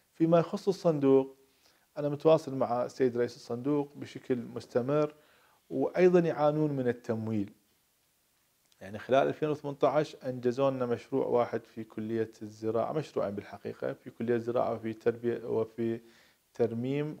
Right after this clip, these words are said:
قاعات الدراسية لأقسام اللغة العربية في التربية الإنسانية. والآن قبل يومين تم توقيع عقد ل-،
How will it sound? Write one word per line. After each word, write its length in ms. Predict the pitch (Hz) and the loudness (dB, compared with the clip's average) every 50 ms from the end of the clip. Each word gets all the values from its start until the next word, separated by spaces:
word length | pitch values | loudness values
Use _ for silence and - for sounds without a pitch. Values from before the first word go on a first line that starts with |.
| - | -6
قاعات 400 | - 110 104 104 - 120 120 - | -2 -2 -2 0 -2 -4 -4 -6
الدراسية 520 | 117 113 117 117 113 113 113 - - 123 117 | -6 -2 0 0 0 0 -2 -4 -4 -4 -2
لأقسام 460 | 113 110 - - - - 113 110 107 | -2 -4 -8 -8 -6 -6 -4 -4 -4
اللغة 300 | 107 107 107 110 110 107 | -6 -4 -2 -2 0 -2
العربية 1000 | 107 107 107 98 - - - 107 107 104 101 104 110 113 120 120 135 156 180 - _ _ _ _ - _ _ _ _ _ _ _ | -2 -4 -6 -10 -10 -8 -4 -2 -2 -2 -2 -2 -4 -2 -2 -4 -4 -6 -8 -12 _ _ _ _ -20 _ _ _ _ _ _ _
في 100 | _ _ | _ _
التربية 380 | _ _ - 117 110 107 113 107 | _ _ -2 -2 0 0 0 -2
الإنسانية. 720 | 104 107 107 - 104 104 104 107 110 117 127 147 165 - _ _ _ _ _ _ _ _ _ _ - | -2 -4 -8 -10 -8 -8 -8 -8 -8 -10 -10 -10 -12 -16 _ _ _ _ _ _ _ _ _ _ -2
والآن 640 | 117 113 113 117 - - 151 147 151 160 170 175 - - _ _ _ _ _ _ _ _ _ _ _ _ _ _ _ | 0 0 0 -2 -2 2 4 4 4 4 0 -4 -8 -14 _ _ _ _ _ _ _ _ _ _ _ _ _ _ _
قبل 240 | - 110 110 113 113 | -8 -6 -2 0 2
يومين 380 | 127 139 139 131 127 123 120 123 | 2 2 2 0 0 -2 -2 -4
تم 140 | - 131 123 | -8 -10 -6
توقيع 400 | 123 - 120 120 - 127 123 - - - | -2 -2 -2 -2 -2 -2 -4 -4 -4 -4
عقد 360 | 131 135 - - 139 139 139 - - _ | -6 -2 0 0 0 0 -2 -6 -20 _
ل-، 500 | - - 117 110 104 107 110 110 110 113 | -20 -16 -12 -8 -4 -2 -2 -2 -4 -6